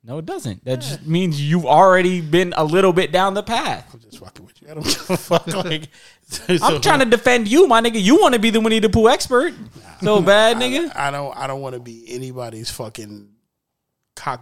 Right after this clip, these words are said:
Speaker 2: dangling fucking
Speaker 1: Hey, Tuck,
Speaker 2: expert.
Speaker 1: okay, it's okay. If you wanna be the Winnie the Pooh certified expert, we'll declare it here.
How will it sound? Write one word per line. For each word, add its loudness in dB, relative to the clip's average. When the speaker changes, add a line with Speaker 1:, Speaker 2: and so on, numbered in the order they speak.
Speaker 2:
dangling -12
fucking -18
Speaker 1:
Hey, -12
Tuck, -18
Speaker 2:
expert. -12
Speaker 1:
okay, -16
it's -6
okay. -6
If -16
you -4
wanna -4
be -2
the -4
Winnie -4
the 0
Pooh -2
certified 0
expert, -6
we'll -4
declare 0
it 0
here. -2